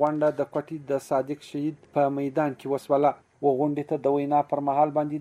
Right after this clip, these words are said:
د پښتونخوا ملي عوامي پارټۍ مشر محمود خان اڅکزي وویل چې د پاکستان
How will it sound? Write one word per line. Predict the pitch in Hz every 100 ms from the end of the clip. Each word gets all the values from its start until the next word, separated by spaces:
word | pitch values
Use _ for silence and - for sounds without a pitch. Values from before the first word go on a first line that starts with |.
| 139
د | -
پښتونخوا | 135 - 143 - 151 147
ملي | 143 143 151 143
عوامي | 143 143
پارټۍ | 143 139 143 143
مشر | 147 156 147
محمود | 143 143 151 -
خان | 143 143
اڅکزي | 135 127 120 147 147
وویل | 151 151 147
چې | _ - 143
د | 143
پاکستان | 139 - - 147 139